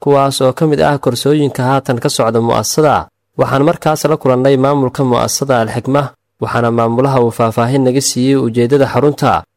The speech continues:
koorsooyinka lagu bixiyo iyo sida bulshada ay uga faa'iidaystaan fursadaha waxbarasho iyo xirfadeed ay mu'assasadu bixiso.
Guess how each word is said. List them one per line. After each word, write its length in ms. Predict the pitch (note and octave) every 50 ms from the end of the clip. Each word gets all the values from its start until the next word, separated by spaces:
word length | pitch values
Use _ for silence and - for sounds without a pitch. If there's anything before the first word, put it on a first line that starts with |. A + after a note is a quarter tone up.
| _ _
koorsooyinka 640 | - A#2 A2+ - - B2+ C3+ C#3 C3+ B2+ B2+ - A#2+
lagu 160 | A#2 A#2+ C3+ C#3+
bixiyo 380 | C#3 C3+ A#2+ - B2+ C3 C3
iyo 160 | B2 A#2 A#2
sida 240 | A2+ - D#3 C#3+ B2+
bulshada 400 | A#2+ A#2+ A2+ - - C#3 C3 A#2+
ay 80 | A#2+ A#2+
uga 140 | A#2+ C#3 D3
faa'iidaystaan 720 | - - B2 A#2 - A#2 A#2 A#2 A2 - - D3 C3+ B2 A2+ G#2+
fursadaha 480 | - A2+ - - B2+ B2 C#3+ C3+ B2 A#2
waxbarasho 480 | A#2 G#2 G#2+ G#2+ A#2 A#2 A2+ - D3
iyo 160 | C#3 B2+ A#2+
xirfadeed 640 | A#2 - B2 A#2 - - A#2+ A2 B2 C3 C#3 C3+ C3
ay 160 | A#2+ A#2 A#2
mu'assasadu 560 | A#2 A#2 A#2 A2+ A2+ - - - D3 C#3+ C3+ B2+
bixiso. 560 | B2 A2+ - A2+ - - A#2 G#2 E2+ E2+